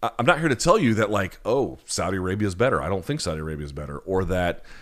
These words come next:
that, uh, Arabs in Israel have terrible lives. I don't, I don't think that's true at all. Um, I think, you know, and, and, and there's been a huge tech boom in Tel Aviv. Like, dude, it's a nice place, and they had an incredible vaccination effort. This is not about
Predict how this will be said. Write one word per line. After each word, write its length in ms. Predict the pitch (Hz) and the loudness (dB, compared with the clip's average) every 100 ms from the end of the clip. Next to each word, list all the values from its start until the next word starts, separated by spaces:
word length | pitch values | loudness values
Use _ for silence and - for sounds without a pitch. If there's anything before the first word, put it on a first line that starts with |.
| - - - | -20 -20 -4
that, 280 | 92 92 - - | -2 -2 -4 -8
uh, 300 | 90 82 82 104 | -4 -2 -2 0
Arabs 260 | 107 104 | 2 2
in 60 | 101 | 2
Israel 220 | 107 101 | 2 2
have 120 | 92 | 2
terrible 300 | - 101 90 | 4 4 4
lives. 340 | 90 147 120 80 | 2 2 0 -2
I 60 | |
don't, 180 | 90 95 - | -4 -6 -8
I 40 | |
don't 140 | 95 104 | -6 -4
think 120 | 107 | -2
that's 140 | 101 | -2
true 240 | - 120 110 | -2 0 2
at 60 | |
all. 420 | 101 160 67 - - | 2 0 -2 -6 -6
Um, 460 | 82 85 82 80 - | -4 -2 -2 -4 -4
I 60 | 92 | -6
think, 280 | 92 104 - _ | -2 -2 -4 _
you 80 | 101 | -4
know, 80 | |
and, 120 | 87 87 | -4 -6
and, 200 | 92 90 | -8 -8
and 220 | 92 90 | -6 -6
there's 200 | 87 101 | -4 -4
been 100 | 98 | -2
a 40 | 85 | -6
huge 340 | - 226 180 | -4 -6 -4
tech 220 | - 156 | -4 -4
boom 180 | 95 87 | 0 -2
in 60 | 85 | 0
Tel 140 | 90 | 0
Aviv. 300 | 80 127 117 | 0 0 -2
Like, 160 | 113 113 | -4 -2
dude, 220 | 180 98 - - - | -2 -2 -8 -20 -10
it's 120 | - | 0
a 40 | |
nice 180 | 147 165 | 2 2
place, 380 | - 190 - - | 2 2 2 -4
and 260 | 95 95 90 | -2 -2 0
they 240 | 101 107 | 2 2
had 200 | 107 107 | 2 0
an 100 | 98 | 0
incredible 460 | 95 - 156 208 95 | -4 -4 -4 -2 0
vaccination 600 | 92 90 95 113 147 82 | 2 0 -2 -4 -4 -8
effort. 200 | 71 65 | -8 -8
This 140 | 120 | -8
is 120 | 123 | -4
not 180 | 104 127 | 0 2
about 520 | 104 101 104 85 - | 4 4 4 4 -4